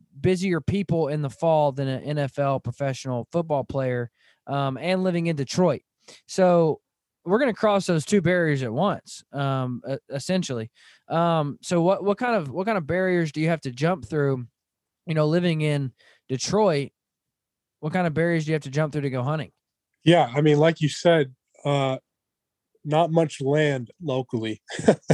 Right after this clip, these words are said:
Speaker 2: But, I mean, if you drive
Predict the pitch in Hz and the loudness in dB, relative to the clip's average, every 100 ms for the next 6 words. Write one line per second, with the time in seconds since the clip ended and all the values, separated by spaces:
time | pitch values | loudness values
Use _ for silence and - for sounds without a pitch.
0 | - - - - - - 170 165 156 156 | 0 -8 -16 -16 -6 4 6 8 6 4
1 | 151 147 _ - 170 - 131 147 165 190 | 2 -2 _ -6 -4 -2 2 4 6 6
2 | 160 131 | 4 0